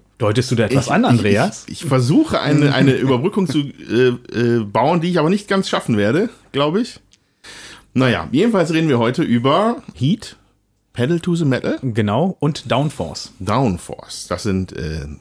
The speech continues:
Speaker 2: zwei, ich glaube, familienfreundlichere Spiele, in denen es um Rennen geht.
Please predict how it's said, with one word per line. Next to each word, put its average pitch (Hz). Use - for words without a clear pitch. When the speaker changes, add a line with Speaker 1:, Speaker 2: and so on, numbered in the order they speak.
Speaker 2:
zwei, 82
ich -
glaube, 82
familienfreundlichere 101
Spiele, 127
in 90
denen 92
es 87
um 80
Rennen 98
geht. 135